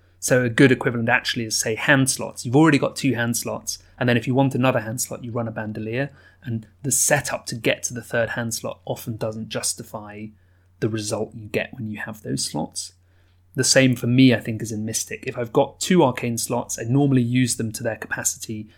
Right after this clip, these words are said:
and I don't worry about there being a third slot or not. I just carry on without it. I actually ran Sign Magic for a while in an Akachi deck, and just never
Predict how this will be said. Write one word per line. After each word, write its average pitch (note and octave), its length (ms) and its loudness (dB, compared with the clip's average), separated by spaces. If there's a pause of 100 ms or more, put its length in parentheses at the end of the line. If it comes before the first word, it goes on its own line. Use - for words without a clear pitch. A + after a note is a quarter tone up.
(120)
and A2+ 120 -4
I G#2+ 40 0
don't A#2+ 420 2
worry G#2+ 540 -4 (360)
about A2 420 -4
there A#2+ 100 -10
being G#2+ 320 -4
a G#2 40 -10
third G#2 460 -6 (100)
slot - 420 -6
or G#2 100 -12
not. G2+ 320 -14
I A#2 60 -6
just A2 220 -4
carry A2 300 -6
on G#2 180 -8
without G#2 380 -8
it. - 180 -10 (280)
I C3+ 80 4
actually D3 320 2
ran C#3 400 4
Sign C3+ 280 4
Magic B2 320 0
for - 120 -6
a A#2+ 40 -2
while A#2 300 0
in A2 140 -4
an A2 120 -8
Akachi - 440 -4
deck, E3 320 2 (420)
and C3 120 2
just A#2 140 -2
never C3+ 640 6